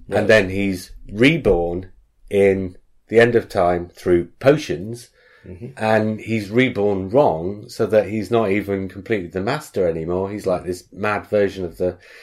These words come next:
Speaker 2: this mad skittish version of the Master who can't even make up plans, who just does whatever,
Speaker 1: Yeah.
Speaker 2: and misappropriates this machine and turns everybody on the whole planet into the Master,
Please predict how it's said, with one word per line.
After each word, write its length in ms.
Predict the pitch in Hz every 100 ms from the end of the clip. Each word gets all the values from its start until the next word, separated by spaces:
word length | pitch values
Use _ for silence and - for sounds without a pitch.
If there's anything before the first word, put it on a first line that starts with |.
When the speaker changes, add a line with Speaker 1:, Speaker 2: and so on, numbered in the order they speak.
| _
Speaker 2:
this 180 | 87 -
mad 340 | 92 98 95
skittish 560 | - - 107 - 90 -
version 380 | - 104 92 98
of 100 | 87
the 60 | 95
Master 500 | 98 95 - 95 - - _
who 80 | 107
can't 160 | 120 113
even 240 | 98 98
make 240 | 120 175
up 160 | - -
plans, 480 | 87 82 90 98 - _ - _
who 100 | 98
just 320 | 90 117 -
does 400 | 107 98 87 - _
whatever, 640 | 98 104 113 123 80 80 90 _ -
Speaker 1:
Yeah. 200 | 92 71 -
Speaker 2:
and 720 | - 101 101 98 95 95 90 - _ - _
misappropriates 840 | 120 120 120 - 98 90 95 90 -
this 180 | 95 -
machine 380 | 87 - 101
and 120 | 92 87
turns 300 | 104 95 104
everybody 480 | 98 90 95 90
on 140 | 92 90
the 80 | 87
whole 180 | 92 90
planet 480 | 98 92 90 82 _ -
into 260 | 98 90 85
the 100 | 90
Master, 640 | 98 90 - 92 90